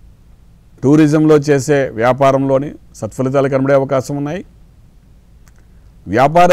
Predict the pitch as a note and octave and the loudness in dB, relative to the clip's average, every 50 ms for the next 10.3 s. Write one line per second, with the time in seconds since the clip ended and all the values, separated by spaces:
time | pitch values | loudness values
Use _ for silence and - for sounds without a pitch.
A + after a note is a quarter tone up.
0 | F3+ F3 F3+ E3+ D3+ F3 E3+ E3+ E3 - - - - - - - - - - - | 4 2 2 0 2 2 2 2 2 -2 -8 -16 -18 -20 -20 -20 -20 -20 -20 -20
1 | - - - - - - - - - - - - - - - - - - _ - | -20 -20 -20 -20 -20 -20 -20 -20 -20 -20 -20 -20 -20 -20 -20 -20 -20 -20 _ -20
2 | - _ - - - - A#2+ B2+ A#2+ - E3+ E3+ F3 D#3+ E3 D#3+ D#3+ E3 E3 D#3 | -20 _ -20 -20 -14 -8 -6 -6 -4 -2 0 0 2 4 2 2 2 2 0 0
3 | C#3+ C3 C3 D3 D3+ D#3 D#3 C#3+ C#3 D3 D3 D3+ D#3 D#3+ - - - - - C#3+ | 0 0 0 2 2 2 2 4 4 2 2 2 0 -2 -4 -8 -14 -10 -4 -2
4 | C#3+ C3+ - E3+ D3+ C#3 - - C#3+ C#3 C3+ C#3 C#3 C#3+ D3 - - - - F2+ | -2 -2 -2 -6 -6 -6 -2 -2 -2 0 0 0 0 -2 -4 -10 -16 -16 -12 -8
5 | F2+ F#2+ G2+ A2+ A#2+ B2+ B2 C#3 C3+ C3+ C#3+ C3+ C#3 C3+ C#3 C#3 C#3+ D#3+ D3+ C#3+ | -8 -6 -4 -2 -2 -2 -2 -2 -4 -6 -6 -4 -4 -4 -4 -6 -6 -6 -8 -8
6 | D#3 F3 G#3 - - - _ _ - - - - _ - _ - _ _ - - | -8 -10 -14 -18 -20 -20 _ _ -20 -20 -20 -20 _ -20 _ -20 _ _ -20 -20
7 | - - - - - _ - _ - - - - - - _ _ _ - - _ | -20 -20 -20 -20 -20 _ -20 _ -20 -20 -20 -20 -20 -20 _ _ _ -20 -20 _
8 | _ _ _ _ _ - _ - - - - - _ _ - - - - _ _ | _ _ _ _ _ -20 _ -20 -20 -20 -20 -20 _ _ -20 -20 -20 -20 _ _
9 | - _ - - - B2 C#3 D#3 E3 E3+ E3+ E3+ E3 D#3 D3 D#3 D3 C3 D3 C#3+ | -20 _ -14 -6 -2 0 2 2 2 2 2 2 2 2 2 0 0 0 0 -2
10 | C#3+ C#3+ C#3 C#3+ C3+ | -2 -2 -2 -2 -4